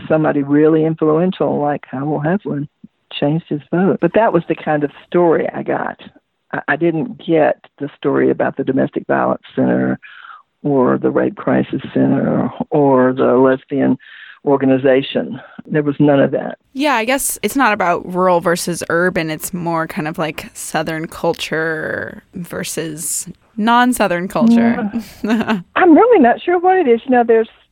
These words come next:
Speaker 1: Birmingham did have a lesbian production company that raised money to bring in Holly Near and other singers like that. And then Huntsville had people who just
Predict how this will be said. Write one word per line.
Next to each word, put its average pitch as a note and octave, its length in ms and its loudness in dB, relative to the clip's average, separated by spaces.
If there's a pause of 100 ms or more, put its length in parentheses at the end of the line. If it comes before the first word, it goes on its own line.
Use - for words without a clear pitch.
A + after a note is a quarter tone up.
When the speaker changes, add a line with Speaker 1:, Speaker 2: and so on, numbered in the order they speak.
Speaker 1:
Birmingham C#4 520 2
did A3+ 260 4
have G3+ 600 0
a E3 100 -4
lesbian F3+ 720 0
production F#3 460 -2
company D#3+ 420 -2
that C#3+ 220 0 (100)
raised E3+ 400 4
money F3 220 4
to E3+ 80 2
bring D3+ 300 0
in D#3 300 2 (100)
Holly C3 280 2
Near C#3+ 240 4
and C#3+ 100 4
other C#3+ 380 0 (320)
singers D#3+ 320 2
like C3+ 260 0
that. D#3+ 400 2 (380)
And F#3 320 0
then G3 260 2
Huntsville G#3 480 2
had D3 400 -4 (480)
people F#3 440 0
who D#3+ 160 2
just E3 260 0